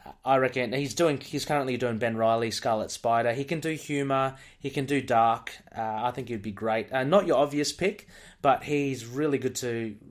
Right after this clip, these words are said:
uh, for me, a very easy read. Um, but yeah, those two would be,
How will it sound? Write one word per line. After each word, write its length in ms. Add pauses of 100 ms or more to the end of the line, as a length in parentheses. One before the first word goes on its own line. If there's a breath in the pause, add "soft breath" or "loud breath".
uh, 120
for 160
me, 300 (320)
a 60
very 320
easy 220
read. 340 (260)
Um, 520
but 180
yeah, 280
those 240
two 180
would 160
be, 300